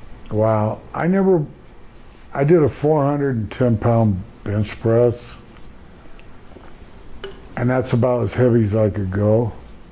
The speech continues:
I never made five hundred. Uh, and then I tore my pecs a little bit too, so I quit doing heavy. But I, I did four ten bench press, and, and,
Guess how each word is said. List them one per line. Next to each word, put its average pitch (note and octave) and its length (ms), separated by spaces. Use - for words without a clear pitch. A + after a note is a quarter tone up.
I A2 80
never B2 280
made B2 240
five A#2 360
hundred. A#2 400
Uh, A2 440
and B2 160
then B2+ 320
I G#2+ 100
tore C#3+ 340
my A#2 220
pecs C3+ 340
a - 20
little G#2 260
bit F#2+ 300
too, A#2 240
so G2 340
I A#2 100
quit G#2+ 320
doing A2 280
heavy. G2 420
But C#3 200
I, F3+ 260
I D#3+ 40
did D3 220
four A#2 300
ten A2 420
bench C3 360
press, B2+ 420
and, B2 260
and, A2+ 340